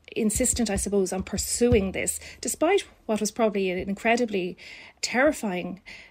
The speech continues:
event with fear of reprisal afterwards. The courtroom was packed, and for Mary's testimony, the courtroom was cleared. So the men were arrested. They subsequently were brought to Trim, and there were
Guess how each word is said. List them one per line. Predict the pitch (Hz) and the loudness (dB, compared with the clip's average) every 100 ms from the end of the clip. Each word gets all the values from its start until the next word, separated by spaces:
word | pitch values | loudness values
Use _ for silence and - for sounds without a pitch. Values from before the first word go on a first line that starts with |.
| _ | _
event | 196 196 202 190 - - - | -4 2 2 0 -4 -6 -2
with | 202 - | -4 -2
fear | - 214 196 | 2 4 4
of | 180 | 0
reprisal | 180 - 202 185 185 180 - | -8 -2 0 0 -4 -8 -4
afterwards. | 208 202 - 190 107 - - - - - - - | 0 0 -2 -6 -6 -10 -12 -14 -18 -18 -20 -6
The | 226 | -6
courtroom | - 311 285 240 | 4 4 6 0
was | 196 - | 0 -4
packed, | - 208 196 - - - - - - _ | -6 -4 -4 -6 -8 -8 -16 -20 -20 _
and | 240 226 226 226 - - _ | 2 4 4 0 -2 -10 _
for | - 233 | 0 4
Mary's | 233 277 294 | 6 6 4
testimony, | - 214 - 214 | 0 -6 -6 -4
the | 202 208 _ | -6 -8 _
courtroom | - 220 214 190 | -4 -4 -2 -6
was | 196 | -8
cleared. | - 226 196 185 - - - - | -6 -4 -4 -4 -8 -14 -20 -10
So | - | 0
the | 226 | 4
men | 254 302 | 6 6
were | 254 | 6
arrested. | 208 196 - 208 - - _ | 4 0 -2 -4 -6 -18 _
They | 226 | -2
subsequently | - 294 - 311 240 220 | 2 2 2 -2 0 -2
were | 196 | 0
brought | 202 196 - | -4 -6 -6
to | - | -10
Trim, | - - 226 175 202 - - - - - - - | -8 -4 -2 -2 -6 -14 -20 -20 -18 -18 -12 0
and | 226 208 | 2 2
there | 202 | 0
were | 202 | -4